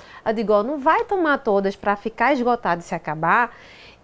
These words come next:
e se prepara, porque possivelmente vai ter ex com atual. De verdade, eu <laughs> preparo o pessoal pra janeiro e pro carnaval.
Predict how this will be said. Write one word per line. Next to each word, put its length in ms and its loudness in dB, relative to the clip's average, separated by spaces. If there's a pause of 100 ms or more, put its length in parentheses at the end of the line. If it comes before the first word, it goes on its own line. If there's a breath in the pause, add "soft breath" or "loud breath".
e 200 0
se 180 -2
prepara, 540 2
porque 280 -6
possivelmente 600 -4
vai 100 0
ter 240 2
ex 140 0
com 100 -2
atual. 480 2
De 200 4
verdade, 460 4
eu 40 4
<laughs> 20 -12
preparo 720 0
o 80 -6
pessoal 540 0
pra 200 0
janeiro 540 -4 (380 loud breath)
e 120 -4
pro 160 -6
carnaval. 640 -6